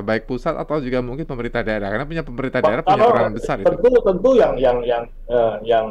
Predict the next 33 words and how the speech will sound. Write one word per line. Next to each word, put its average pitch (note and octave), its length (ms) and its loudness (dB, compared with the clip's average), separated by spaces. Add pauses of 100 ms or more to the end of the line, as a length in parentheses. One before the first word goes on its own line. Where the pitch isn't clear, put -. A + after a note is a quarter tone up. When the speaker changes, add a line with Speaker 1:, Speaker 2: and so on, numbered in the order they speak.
Speaker 2:
eh, G2+ 480 2
memutuskan B2 640 2
adalah, A#2+ 480 4
dalam G#2 320 6
ini B2 160 0
adalah A2+ 240 4
Kementerian G#2 480 0
Ketenagakerjaan, G2 880 0 (100)
ya, G2 160 2
sesuai F2 400 -4
undang-undang. D#2+ 480 -6 (400)
Tetapi - 380 0 (100)
kalau B2+ 240 6
rekomendasi B2+ 800 2
saya A2 320 4
pribadi, B2 480 -6 (160)
ya G2+ 80 0
su-, E3+ 240 2
buat C#3 320 0
apalah? F3 480 -2 (320)
Apa F3+ 320 0
kalau, F#3 220 6
kalau E3 180 6
nggak - 220 6
jadi D3 100 4
pembantu D3 400 4
di C#3 80 2
Malaysia C3+ 320 4
itu D#3 140 4
akan D3 180 2
mati C#3 240 0
kelaparan A#2+ 560 2
gitu? A2 140 -6